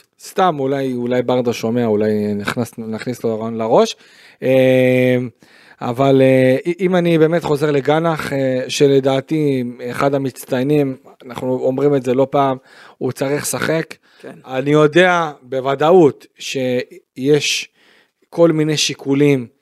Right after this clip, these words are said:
Speaker 1: כדי לעצב את גנח, אני אומר את זה בעדינות, כדי לעצב את גנח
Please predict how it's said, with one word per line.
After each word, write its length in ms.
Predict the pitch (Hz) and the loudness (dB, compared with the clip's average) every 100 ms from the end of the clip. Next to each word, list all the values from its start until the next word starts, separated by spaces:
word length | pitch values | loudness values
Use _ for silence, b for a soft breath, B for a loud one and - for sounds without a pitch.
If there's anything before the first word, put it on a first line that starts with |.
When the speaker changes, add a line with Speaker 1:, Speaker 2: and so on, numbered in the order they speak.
| _ _ _ _ | _ _ _ _
Speaker 1:
כדי 380 | _ 123 117 160 | _ -6 0 2
לעצב 600 | 160 139 - - 180 151 | 2 0 -4 0 2 2
את 140 | 139 - | -2 -6
גנח, 380 | 135 143 131 131 | -6 -6 -6 -8
אני 120 | 123 | -6
אומר 160 | 127 131 | -4 -4
את 80 | |
זה 120 | 120 117 | -4 -4
בעדינות, 500 | 113 110 135 147 - | -2 -2 0 0 0
כדי 260 | 127 127 | -4 -2
לעצב 460 | 131 117 - 156 135 | -2 -4 -2 0 0
את 120 | 117 | -2
גנח 340 | 123 135 127 | -2 0 -2